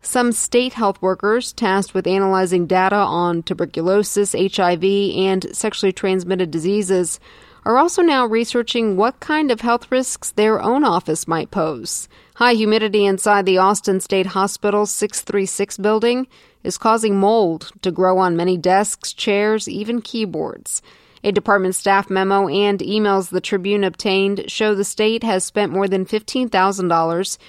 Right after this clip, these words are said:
paying for dehumidifiers, a mold assessment, some workers to be placed on emergency leave, and others to be relocated to a nearby building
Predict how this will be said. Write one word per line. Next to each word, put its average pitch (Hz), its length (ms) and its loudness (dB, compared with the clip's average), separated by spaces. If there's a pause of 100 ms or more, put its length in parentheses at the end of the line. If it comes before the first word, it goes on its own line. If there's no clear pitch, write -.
(280)
paying 196 260 2
for 190 200 2
dehumidifiers, 190 1120 0
a - 60 -6
mold 190 360 2
assessment, 196 760 -2
some 170 200 -2
workers 190 400 -2
to 185 120 -4
be 170 120 -2
placed 196 400 -2
on 180 160 2
emergency 180 540 0
leave, 196 460 0
and 185 300 -2
others 190 340 0
to - 120 -4
be 175 160 0
relocated 175 840 -2
to 160 260 -2
a - 80 -6
nearby 160 340 -2
building 202 540 -2